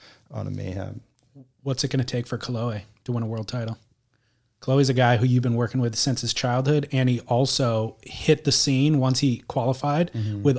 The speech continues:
Speaker 2: all of the potential and pressure and hopes in the world.
Speaker 1: Yeah.
Speaker 2: Yet he hasn't been able to seem to.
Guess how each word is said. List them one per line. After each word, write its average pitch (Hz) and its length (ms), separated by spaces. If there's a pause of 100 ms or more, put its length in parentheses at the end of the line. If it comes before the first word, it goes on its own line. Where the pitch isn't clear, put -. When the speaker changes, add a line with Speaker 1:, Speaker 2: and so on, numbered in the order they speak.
(140)
Speaker 2:
all 131 320
of 127 160
the 123 100
potential 123 720
and 117 420
pressure 123 500
and 110 100
hopes 123 400
in 127 260
the 120 100
world. 123 520 (160)
Speaker 1:
Yeah. 120 440 (340)
Speaker 2:
Yet 131 480 (280)
he 131 160
hasn't 123 360
been 131 100
able 120 160
to 110 80
seem 123 280
to. 101 240